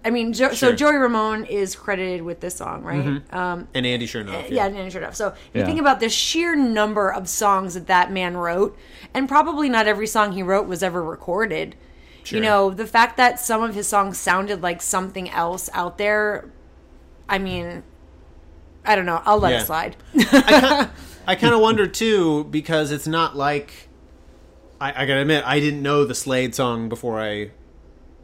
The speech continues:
Speaker 2: started following this and start, and listened to it. You know, it's not like they didn't rip off Hound Dog.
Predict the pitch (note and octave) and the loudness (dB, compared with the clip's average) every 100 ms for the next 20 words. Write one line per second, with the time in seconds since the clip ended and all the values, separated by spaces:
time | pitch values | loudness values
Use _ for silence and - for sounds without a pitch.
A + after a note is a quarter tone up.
0 | - - B2+ A#2 B2+ A2+ G#2+ A2 A#2 G#2+ | -10 -2 -2 0 0 -2 -4 -4 -4 -4
1 | A2+ G#2 A2 G#2+ A#2 A2 A2 C3 B2+ D3 | -8 -6 -8 -6 -6 -6 -4 -4 -2 -2
2 | D3 D3 C#3+ - - C3+ C#3 D3 A#2+ C3+ | -2 -4 -10 -16 -8 -4 -2 -2 -6 -6
3 | D3+ D3+ B2+ C3+ C3+ - - - - - | -4 -4 -2 -2 -4 -12 -20 -20 -20 -20
4 | - - D3+ D3 B2+ C#3 B2 B2 A#2+ - | -12 -2 0 0 0 0 2 2 0 -4
5 | A#2 A2+ G#2+ F#2 F2 F2+ | -8 -6 -6 -10 -12 -16